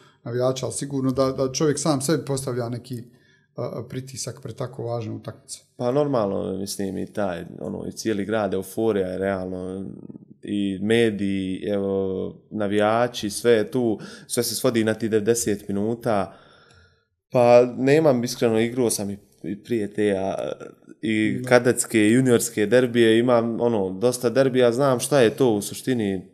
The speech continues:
Speaker 2: pro-, ono, znam kakav je to osjećaj i kakva je to napetost, tako da, ono, opet,
Speaker 1: Da.
Speaker 2: utakmica ko utakmica, da s-,
Speaker 1: Da, ali,
Speaker 2: Da.
Speaker 1: eto, prošla sezona za Sarajevo ipak ocijenjena neuspješnom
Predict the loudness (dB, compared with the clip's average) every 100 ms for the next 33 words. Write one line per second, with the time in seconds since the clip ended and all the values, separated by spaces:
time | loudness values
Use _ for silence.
0 | _ 0 2 2 2 -2 -4 -8 -12 -16
1 | -20 -18 -4 4 4 4 -2 0 0 2
2 | 4 4 4 -6 0 2 4 2 -2 0
3 | 0 2 2 2 2 2 2 0 -2 0
4 | 0 -4 -2 -6 -4 -2 0 0 0 -4
5 | -8 -20 -20 -20 _ _ _ -8 -6 -2
6 | -2 -2 -8 -4 0 -2 -4 -6 -4 -2
7 | -2 -4 -6 -10 -10 -12 -14 -18 -12 -2
8 | 0 0 -4 -12 -8 -2 0 2 0 0
9 | 2 2 0 -6 -6 0 2 4 2 2
10 | -2 0 2 2 2 2 4 4 4 2
11 | 2 2 2 -2 2 2 2 2 0 0
12 | -4 -4 -4 -2 -2 0 -2 -8